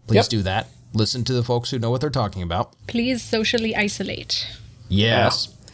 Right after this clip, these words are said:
Speaker 2: Yeah.
Speaker 1: And we can ha-, make sure that that quarantine is bearable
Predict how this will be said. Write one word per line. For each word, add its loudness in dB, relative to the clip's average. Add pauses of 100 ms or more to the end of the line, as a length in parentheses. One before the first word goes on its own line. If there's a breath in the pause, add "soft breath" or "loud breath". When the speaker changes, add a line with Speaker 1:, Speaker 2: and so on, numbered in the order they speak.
(480 loud breath)
Speaker 2:
Yeah. 0
Speaker 1:
And 0 (460)
we 2
can -2 (240)
ha-, 2 (100)
make 0
sure 0
that 0
that 0
quarantine -2 (140 loud breath)
is 2
bearable 0